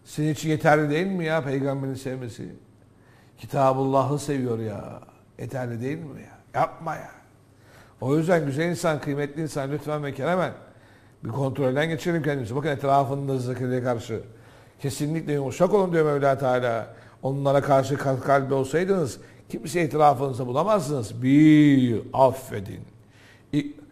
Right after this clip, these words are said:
hata yapacak ya affedeceksin. İki, onlar hakkında Allah'tan özür dileyin.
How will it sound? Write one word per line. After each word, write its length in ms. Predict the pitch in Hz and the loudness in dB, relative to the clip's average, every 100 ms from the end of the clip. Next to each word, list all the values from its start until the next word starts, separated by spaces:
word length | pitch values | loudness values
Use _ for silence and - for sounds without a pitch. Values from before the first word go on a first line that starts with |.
| - _ | -20 _
hata 460 | - - 117 147 160 | -14 -10 4 10 12
yapacak 360 | 170 170 202 175 | 12 8 2 2
ya 80 | |
affedeceksin. 580 | 123 117 110 98 - - - _ _ _ | 0 -2 -8 -10 -12 -18 -20 _ _ _
İki, 920 | 160 143 185 196 185 170 139 107 - - - - | 0 4 6 8 8 6 4 0 -6 -20 -14 -4
onlar 380 | 139 143 143 143 | -2 0 4 6
hakkında 380 | 135 139 127 | 4 0 0
Allah'tan 420 | 131 131 127 127 131 | 2 4 2 0 -4
özür 260 | 107 127 | -4 -4
dileyin. 460 | 123 120 113 101 | -4 -4 -4 -8